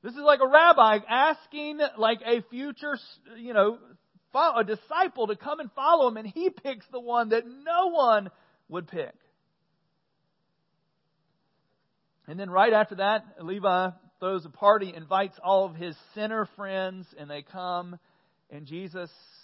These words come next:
eats with them at a table, which in this culture, to eat with someone was a big symbol of, like, connection, of approval. And Jesus was there eating with the sinners and the tax collectors and the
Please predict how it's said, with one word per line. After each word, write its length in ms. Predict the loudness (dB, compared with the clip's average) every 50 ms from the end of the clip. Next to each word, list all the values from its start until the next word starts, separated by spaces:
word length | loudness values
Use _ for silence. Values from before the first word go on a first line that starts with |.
| _ _ _
eats 340 | -18 -18 -18 -18 -20 _ _ _ _
with 200 | -20 -20 -18 -18
them 160 | -18 -18 -16
at 80 | -18 -20
a 60 | -20
table, 360 | -20 -16 -16 -14 -14 -14 -14
which 200 | -14 -16 -16 -18
in 100 | -18 -18
this 160 | -18 -18 -20 _ -20
culture, 360 | -16 -14 -14 -14 -14 -16 -18 -20
to 120 | -20 -20 -20 _
eat 300 | -16 -16 -14 -14 -16 -16
with 140 | -20 -20 -20 _
someone 340 | -18 -18 -16 -16 -16 -16 -16
was 140 | -16 -18 -18
a 80 | -20 -20 _ _ _ _
big 320 | -20 -20 -18 -18 -18 -18 -20 -20 _ _ -14
symbol 400 | -14 -12 -12 -10 -12 -12 -12 -12 -14
of, 120 | -16 -14
like, 280 | -14 -14 -14 -14 -16 _ _ _ _ _ _ _ _ _ _ _ _
connection, 480 | -20 -18 -18 -18 -20 -20 _ -20 -20 -20 _ -20 _ _ _ _ _ _ _ _ _
of 180 | -18 -16 -16 -16
approval. 680 | -20 -20 _ _ -20 -18 -18 -18 -20 -20 -20 -20 _ _ _ _ _ _ _ _ _ _ _ _ _ _ _ _ _ _ _
And 140 | -16 -14 -14
Jesus 500 | -12 -8 -6 -4 -4 -4 -4 -6 -6 -6
was 140 | -10 -8 -4
there 200 | 0 0 0 0
eating 420 | 0 -2 -4 -2 -4 -6 -6 -6
with 160 | -6 -6 -4
the 140 | -4 -6 -6 -6 _ _ _ _ _ -2
sinners 380 | 0 0 0 2 0 0 -2 -2 -6
and 140 | -12 -14 -14
the 60 | -14
tax 400 | -16 -6 0 2 2 2 0 -2 -10 _
collectors 640 | -6 -2 0 0 0 0 -4 -8 -8 -8 -8 -8 -10 -12
and 120 | -14 -10 -10
the 120 | -10